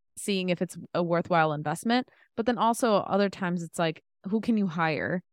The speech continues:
that's going to be your partner and be that core competency that you need,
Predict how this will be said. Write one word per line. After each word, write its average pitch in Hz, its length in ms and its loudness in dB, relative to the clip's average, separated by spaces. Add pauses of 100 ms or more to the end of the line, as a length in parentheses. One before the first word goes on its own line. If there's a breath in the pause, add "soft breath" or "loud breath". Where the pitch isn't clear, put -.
(160)
that's 165 200 0
going 175 160 -2
to 175 80 -6
be 165 300 -4
your 170 200 6
partner 143 580 -2
and 165 220 0
be 160 260 -2
that 151 260 4 (180)
core 151 180 0
competency 156 600 -2
that 143 160 -2
you 147 120 -8
need, 143 360 -8